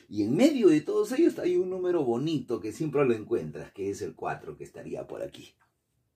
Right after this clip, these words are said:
Quiere decir que todos esos valores, eh, cumplen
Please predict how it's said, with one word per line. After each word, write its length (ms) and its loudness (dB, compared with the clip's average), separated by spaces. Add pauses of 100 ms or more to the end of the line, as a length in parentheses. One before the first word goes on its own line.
(720)
Quiere 220 4
decir 380 2
que 100 -2
todos 640 -2
esos 380 0
valores, 720 -2 (880)
eh, 500 -4 (460)
cumplen 720 -2